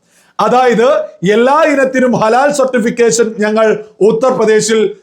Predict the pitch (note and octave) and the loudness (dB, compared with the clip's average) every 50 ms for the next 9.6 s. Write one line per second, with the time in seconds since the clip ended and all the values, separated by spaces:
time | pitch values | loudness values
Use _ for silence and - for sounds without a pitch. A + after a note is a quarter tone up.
0 | _ - D#3 F3 F#3+ G#3+ A3 A3+ A3+ G#3+ A3+ G3+ D3+ - G3+ G3+ G3+ D#3 G3 F#3+ | _ -6 -2 0 2 2 2 2 2 2 0 -2 -2 0 0 0 0 0 0 0
1 | G3+ A3 A#3 A3 F#3 D#3 F2+ - - _ _ _ _ _ _ D#3+ F3+ G3 G3+ A3 | 2 2 2 2 2 0 -4 -8 -14 _ _ _ _ _ _ -2 0 0 2 2
2 | A3 G#3+ G#3+ A3+ A3+ F#3+ A3 G#3+ A3+ A3 A3 A3+ B3 B3+ D#4 D#4 - - - _ | 0 0 0 0 -2 0 0 2 2 2 2 2 0 0 0 -2 -4 -8 -16 _
3 | _ - F3 G#3+ A#3+ C4 C4+ C#4 C4+ C4+ C4 A#3+ B3+ B3+ A3+ A3+ A#3 A#3 A#3+ A#3+ | _ -2 0 0 2 2 2 2 2 0 0 2 2 2 2 0 0 0 0 0
4 | A#3+ A#3+ A#3 A#3 A3 G#3+ A3 A3 G#3+ - A3+ A#3 A#3 A3+ A3+ A3 F3+ G3+ A3 B3 | 0 2 2 0 0 0 -2 -4 -2 0 0 0 2 2 0 0 2 2 0 2
5 | C#4 D4 C#4+ C4 A#3+ A3+ A3+ A3+ G#3+ G#3+ A3 A3+ A3+ A3 A3 - - - _ - | 2 2 2 2 0 0 0 0 0 2 2 4 4 4 2 0 -4 -10 _ -4
6 | F3 G#3 A3 A3 A3+ A3+ A3+ G3+ - - G3+ G3+ G#3+ G#3+ G#3+ G#3+ G#3+ A3 A3+ G#3+ | -2 0 0 0 0 0 -2 -4 -2 -2 0 2 2 2 2 2 2 2 2 2
7 | G3 D#3+ C#3 - - - _ - G#3 A3 G#3+ - A#3 A3+ A3 G#3 G#3 A3 A3+ A3 | 2 0 -2 -8 -14 -10 _ -2 -2 -2 -2 -2 -2 -2 0 0 0 0 0 2
8 | A3 G#3+ G#3 E3+ - - - _ _ - F3+ G3 A3 A#3 A#3+ - - - - A3+ | 2 2 0 -2 -4 -8 -18 _ _ -2 -2 0 0 -2 -2 -4 -4 -2 0 0
9 | A3 A3 A3 - - G#3+ G#3+ A3+ A3 G3+ E3+ C#3+ | 2 2 0 0 0 0 0 2 0 0 -2 -6